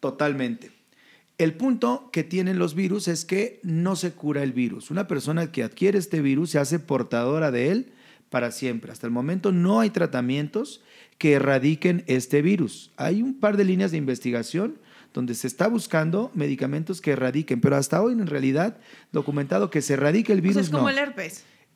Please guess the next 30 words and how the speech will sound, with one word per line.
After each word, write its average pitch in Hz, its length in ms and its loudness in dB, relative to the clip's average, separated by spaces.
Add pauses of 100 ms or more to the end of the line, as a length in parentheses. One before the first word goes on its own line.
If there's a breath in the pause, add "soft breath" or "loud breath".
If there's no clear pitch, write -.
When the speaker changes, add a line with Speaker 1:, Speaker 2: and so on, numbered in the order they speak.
Speaker 1:
Es 147 160 0
correcto. 135 320 0
Speaker 2:
Una 277 120 0
vez 277 140 -6
que 294 80 -4
te - 100 -12
sale 247 220 0
un 254 80 -2
fuego, 269 460 -2
ya 190 260 -6
valiste. 175 400 -8
Speaker 1:
Así 135 300 4
es. 170 180 0
¿Qué 220 160 2
sucede? 214 680 2 (400 loud breath)
Tú 214 100 6
almacenas 214 580 4
ese 165 220 4
virus 160 300 2
en 143 140 2
tu 143 100 -2
cuerpo. 165 440 0 (500 loud breath)
Si 170 260 2
algo 262 280 4
en 190 60 2
tu 151 120 0
cuerpo 170 420 0
condiciona 139 840 0 (160)
una 185 220 0
modificación 143 920 0